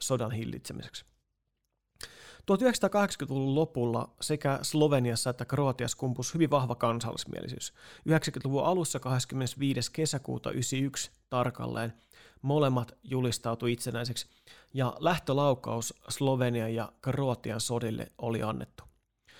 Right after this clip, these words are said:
Serbijohtoinen liittoarmeija vastasi maiden itsenäistymispyrkimyksiin lähettämällä niihin joukkoja. Ää, ja erityisesti tämä Slovenian sota jäi varsin lyhyeksi, sillä serbijohtaja Slobodan Milosevic, joka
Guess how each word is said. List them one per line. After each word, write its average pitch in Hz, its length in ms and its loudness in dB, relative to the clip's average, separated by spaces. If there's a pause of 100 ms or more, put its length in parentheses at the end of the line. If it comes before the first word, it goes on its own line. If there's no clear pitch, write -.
(200)
Serbijohtoinen 143 800 4
liittoarmeija 123 880 2 (120)
vastasi 135 360 0
maiden 131 400 2
itsenäistymispyrkimyksiin 120 1500 -2
lähettämällä 135 480 2
niihin 127 220 0
joukkoja. 113 560 -2 (840)
Ää, 123 300 0 (120)
ja 147 120 6
erityisesti 147 400 2
tämä 147 120 6
Slovenian 151 480 2
sota 127 300 0
jäi 120 260 -2
varsin 127 320 2
lyhyeksi, 120 460 -4 (140)
sillä 127 380 0 (100)
serbijohtaja 123 880 2
Slobodan 131 800 0
Milosevic, 127 720 0
joka 117 340 -4